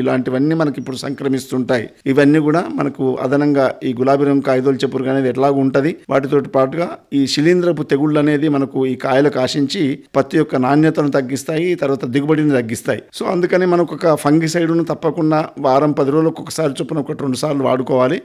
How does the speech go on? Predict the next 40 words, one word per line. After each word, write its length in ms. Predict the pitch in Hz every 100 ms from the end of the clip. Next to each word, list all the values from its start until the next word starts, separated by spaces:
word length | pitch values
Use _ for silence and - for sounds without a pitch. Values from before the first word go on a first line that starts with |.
| -
ముందుగా 260 | 151 156 156 151
మనం 100 | 151
ఈ 20 | 143 139
కాపర్ 280 | 139 156 151
ఆక్సీ 200 | 147 160
క్లోరైడ్ 400 | 143 139 139 135
అనే 120 | 135 135
దాన్ని 220 | 135 151 139 -
ఒక 80 | 131 131
పది 140 | 139 151
లీటర్ల 340 | 156 151 151 151
నీటికి 220 | 147 139 135
ముప్పై 220 | 127 143 135
గ్రాములు, 340 | 135 127 127 135 -
ఇదే 140 | 170 175 175
పది 160 | 151 160
లీటర్ల 280 | 156 151 151
నీటిలో 280 | 147 147 156 147
ఒక 60 | 139
రెండు 180 | 139 143 135
గ్రాముల 280 | 139 147 143
చొప్పున 200 | 135 139
ప్లాంటోమైసిన్ 720 | 135 131 135 147 139 135 135 131
ని 60 | 127
కలిపి 280 | 127 131 143
మనం 140 | 143 131
ఒకసారి 280 | 127 135 139 139
పిచికారీ 360 | - 151 123 120
చేసుకోవచ్చు. 460 | 113 135 117 - - -
అదే 160 | 165 165 160
రకంగా 300 | 147 165 160 151
టెబికొనజోల్, 720 | 147 160 165 156 147 156 156 165 151
ట్రైఫ్లాక్సిస్ట్రోబిన్ 1000 | 143 139 151 143 - 147 - 143 143 139
అనేటువంటి 440 | 139 135 139 127 127
మందు 200 | 131 127 156 151
మనకు 160 | 131 131
నేటివ్ 300 | 131 143 147 147
అనేటువంటి 400 | 139 131 135 127 131
పేరుతో 260 | 131 123 127 120
దొరుకుతుందండి. 580 | 117 - 131 127 135